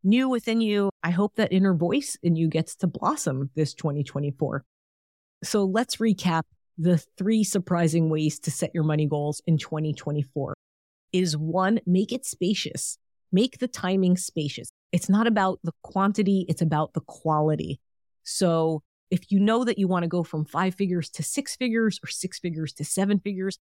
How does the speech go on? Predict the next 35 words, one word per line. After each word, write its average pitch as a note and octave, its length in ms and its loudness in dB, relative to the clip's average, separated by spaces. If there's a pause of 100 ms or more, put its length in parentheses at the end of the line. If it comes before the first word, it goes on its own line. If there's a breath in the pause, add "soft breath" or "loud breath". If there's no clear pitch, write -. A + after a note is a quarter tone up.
make G3 280 -2
it A#3 140 -4
spacious. G3+ 720 -2 (180)
That - 140 -8
doesn't G3+ 320 0
mean A3+ 180 0
you G#3 100 -2
have - 300 -8
to A3+ 60 -4
work G3 240 -6 (100)
harder. F3+ 400 0 (280)
It F3+ 100 -2
just G3+ 220 0
means F3+ 340 4
you F3+ 80 4
need E3 180 2
to - 100 -14
work D#3 240 -4
smarter. D3+ 480 -4 (480)
Double G3 400 2
up E3+ 180 0 (120)
on D#3 160 0
things E3+ 240 2
that D3+ 100 0
are D3 120 2
working. G3 560 0 (420)
Focus G3+ 440 0 (120)
on D#3 420 2 (180)
revamping F3 800 0
your D#3 120 -2
program G3 500 0
pages F#3 520 -2
to D3+ 220 -4 (120)
bring F#3 260 2
more D3+ 300 2